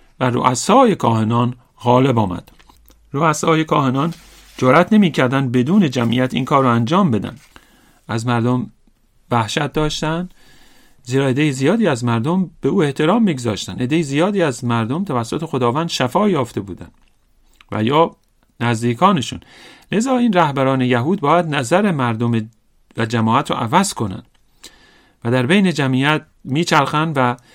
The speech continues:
سعی می‌کنن نظر اونا رو عوض کنن. می‌گن: «این مرد دروغگوست و اگر اجازه بدیم فعالیت بده، رومیان بیان و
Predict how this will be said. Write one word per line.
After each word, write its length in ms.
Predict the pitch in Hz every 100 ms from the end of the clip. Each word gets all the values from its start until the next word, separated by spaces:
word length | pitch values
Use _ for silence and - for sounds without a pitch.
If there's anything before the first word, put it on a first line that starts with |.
| - - _
سعی 220 | - 151
می‌کنن 400 | 175 165 175 165
نظر 260 | 147 170 175
اونا 260 | 160 175 180
رو 60 |
عوض 280 | 156 160 160
کنن. 260 | - 98 107
می‌گن: 280 | 117 143
«این 300 | 147 156 156 - -
مرد 540 | 131 151 160 156 - _ _ _ _ _ _ _ _
دروغگوست 840 | 147 156 156 147 175 175 - - - _ _ _ _ - - - - - 107
و 340 | 104 101 101 - - -
اگر 240 | 117 131
اجازه 420 | 131 123 127 139
بدیم 200 | 135 135
فعالیت 560 | 123 120 117 131 135 131
بده، 360 | 131 127 123 - - _ _ _ _ _ _ _ _ _ 120
رومیان 540 | 123 123 135 143 127
بیان 420 | 143 160 160 156 - _ _ _ _ _ _ -
و 120 | 127